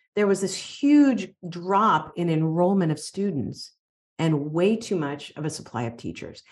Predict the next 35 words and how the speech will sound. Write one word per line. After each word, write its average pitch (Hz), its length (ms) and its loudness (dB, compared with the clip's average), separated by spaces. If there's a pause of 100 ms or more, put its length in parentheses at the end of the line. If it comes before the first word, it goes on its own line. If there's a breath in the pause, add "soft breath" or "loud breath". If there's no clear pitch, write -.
(160 soft breath)
So 196 180 2
even 233 340 6
really 180 320 4
highly 156 680 -2
tenured 160 680 -2
teachers - 640 -8 (240)
were 160 100 -2
losing 151 300 0
their 110 140 -6
jobs. - 500 -12 (580 soft breath)
Now, 180 140 2
I 175 80 2
could 220 160 2
have 220 80 0
gotten 226 220 2
a 220 40 2
job 196 360 0
if 214 120 -8
I 165 120 -2
was 165 180 -6
able 160 220 -4
to 147 40 -2
move, 160 520 2
but - 80 -4
I 226 60 -2
wasn't. 160 520 -8 (460 soft breath)
So - 580 4 (220)
I 262 260 2
was 294 220 0
forced 226 640 -4
to 220 120 0
make 202 280 2
different 185 340 -6
career 180 440 -2
choices. - 720 -8